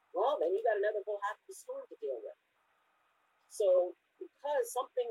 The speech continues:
is resolved in one moment doesn't mean it's gonna get all resolved, you know, like a sitcom in thirty minutes. It takes time. And, ah, we have Monica. Hi, Monica. These are all very important reminders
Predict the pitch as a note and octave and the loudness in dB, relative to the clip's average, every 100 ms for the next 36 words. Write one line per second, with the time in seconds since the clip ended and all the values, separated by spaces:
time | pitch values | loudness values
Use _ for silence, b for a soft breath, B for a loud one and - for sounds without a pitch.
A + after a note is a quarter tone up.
0 | - F#3 F3 F3 E3+ F#3+ G3 G3 E3+ E3 | 0 0 0 -10 -8 -2 2 2 0 -4
1 | F3+ F3 E3+ A3 - - C#4+ F#4+ D#4 C4 | -2 -4 -2 -4 -4 -4 -4 -4 -6 -6
2 | G#3+ A3 G3 F3+ F3 G3+ F3 E3+ F3+ F3+ | -4 -4 0 2 2 0 -6 -4 0 2
3 | D3+ - _ E3 D3 C#3+ C#3+ C#3+ D3+ C#3 | 0 -6 _ -10 -8 -8 -6 -6 -6 -8
4 | B2+ - - - - C#3 B2 B2 - E3+ | -8 -12 -16 -12 -6 -4 -4 -8 -6 -4
5 | D3+ C#3+ F#3 - - - - _ _ - | -4 -4 -6 -6 -10 -20 -20 _ _ -20
6 | _ _ _ _ - F4 - A#3 - - | _ _ _ _ -6 -6 -2 -2 -4 -14
7 | G#4+ C4 - - - - _ _ _ _ | -6 -4 -4 -6 -14 -20 _ _ _ _
8 | _ _ _ G3 B3 A3 C#3+ - - D4+ | _ _ _ 0 2 2 0 -4 -8 0
9 | D#4 A3 A4+ C5+ - C5 F4 - - - | 2 4 2 2 2 4 4 2 2 -2
10 | _ - C4+ B3 A#3+ _ A#3 B3 B3+ B3 | _ -8 -2 -2 -4 _ -2 0 2 4
11 | B3 B3 _ _ _ _ _ _ _ _ | 4 0 _ _ _ _ _ _ _ _
12 | _ - B3+ C#4+ C#4 - E3 E3 F#3 G#3 | _ -10 -8 -8 -10 -6 -2 0 6 6
13 | G#3+ G3 A3 G#3+ - G3 F3 E3+ F3 F#3 | 4 0 0 0 -2 -6 -6 -8 -6 -6
14 | E3+ | -6